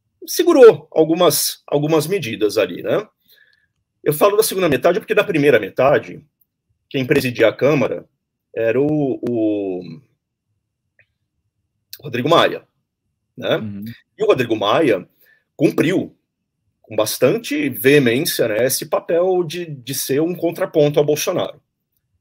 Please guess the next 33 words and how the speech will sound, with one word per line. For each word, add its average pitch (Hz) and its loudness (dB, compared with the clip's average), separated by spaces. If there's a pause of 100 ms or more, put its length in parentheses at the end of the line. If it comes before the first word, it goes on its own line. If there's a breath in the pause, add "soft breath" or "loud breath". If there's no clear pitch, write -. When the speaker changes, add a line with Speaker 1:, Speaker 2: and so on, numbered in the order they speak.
(160)
Speaker 1:
Então, - -14
Bolsonaro - -6
teve 175 0
dois 170 2
momentos 143 0
no 107 -8
governo 110 2
dele 107 0
em 127 -6
relação 139 0
ao 143 -6
Congresso. 123 -4 (720 soft breath)
Primeira 143 4
metade, 120 0
primeiros 131 -4
dois, 135 0 (340)
dois 123 0
anos, 90 -6 (240)
um 120 -6
Congresso 120 2 (380)
e, 147 -2
uma, 139 2 (240)
e 123 -8
um 147 -4
Senado 101 -2
desalinhados 120 0
com 101 -10
ele, 104 -4
pouco - -2
conseguiu 117 -8
fazer. 117 -4 (600)
Segunda 131 -2
metade, 147 -2